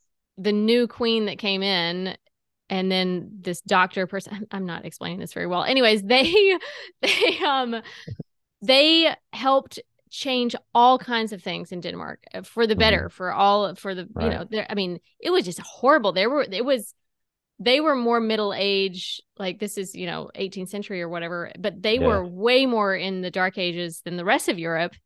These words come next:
Speaker 2: Mm-hmm.
Speaker 1: And of course, the elites were, you know, keeping it that way because they were profiting from it, from keeping everybody as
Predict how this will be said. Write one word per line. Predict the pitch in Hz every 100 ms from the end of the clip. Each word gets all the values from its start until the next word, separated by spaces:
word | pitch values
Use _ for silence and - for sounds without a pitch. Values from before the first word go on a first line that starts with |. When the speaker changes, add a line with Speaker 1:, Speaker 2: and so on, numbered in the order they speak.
| _ _ _
Speaker 2:
Mm-hmm. | 82 80
Speaker 1:
And | - 220 214 214
of | 202 -
course, | 220 196 -
the | 196
elites | 185 180 180 170 - - -
were, | 180 165 180
you | 185
know, | 175
keeping | - 262 220
it | 165
that | 165 160
way | 180
because | 185 196 175
they | 165
were | 156 156 175 170 _ _ _ _ _
profiting | 202 175 185 185 185
from | 180 170
it, | 202 214
from | - 170
keeping | 190 175 175
everybody | 170 175 170 175 175 175 _ _ _ _ _
as | 175 175 -